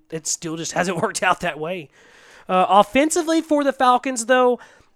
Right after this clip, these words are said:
you know, they haven't had that consistency that we've seen all year from this offense where it's just up and down, up and down, up and down. We've seen flashes of it. There's been moments where we've seen, "Oh, okay, there's the play. There's the, you know, that's the offense. Here we go."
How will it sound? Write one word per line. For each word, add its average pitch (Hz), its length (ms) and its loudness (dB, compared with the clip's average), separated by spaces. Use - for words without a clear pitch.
you 226 100 -8
know, 202 240 4
they 208 100 -2
haven't 226 300 -4
had 220 200 -4
that - 120 -12
consistency 196 880 -6
that 180 100 -6
we've 175 220 -10
seen 180 260 -8
all 175 180 -2
year 180 380 -6
from 175 180 -12
this 175 140 -10
offense 170 400 -8
where 156 60 -12
it's 143 80 -12
just 165 180 -16
up 185 220 -6
and 151 100 -14
down, 147 200 -8
up 196 180 -4
and 147 100 -16
down, 143 160 -10
up 185 160 -8
and 147 100 -14
down. 139 220 -14
We've 185 200 -8
seen 220 220 -4
flashes 233 460 0
of 156 160 0
it. - 200 -14
There's 156 140 -10
been 180 240 -8
moments 202 340 -4
where 170 120 -6
we've 170 100 -10
seen, 151 140 -8
"Oh, 156 300 2
okay, 165 200 -6
there's 160 160 -8
the 180 80 -10
play. 156 220 -6
There's 160 160 -8
the, 160 80 -14
you 160 100 -10
know, 165 100 -4
that's 165 200 -4
the 175 120 -4
offense. 156 260 -8
Here 165 100 -12
we 180 80 -14
go." 151 240 -8